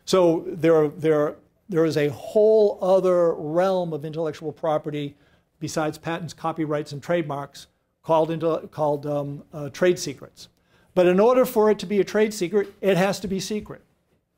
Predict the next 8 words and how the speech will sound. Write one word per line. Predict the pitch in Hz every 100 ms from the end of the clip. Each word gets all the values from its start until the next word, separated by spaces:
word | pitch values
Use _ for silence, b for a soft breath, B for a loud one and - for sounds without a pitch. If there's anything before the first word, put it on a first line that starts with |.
| -
You | 165
can't | 180 196 196 196 _ _ _ _ _
disseminate | 156 151 202 190 156 123
it. | 131 _ _
You | 165
can't | - 190 185
publish | - 180 151 -
it. | 120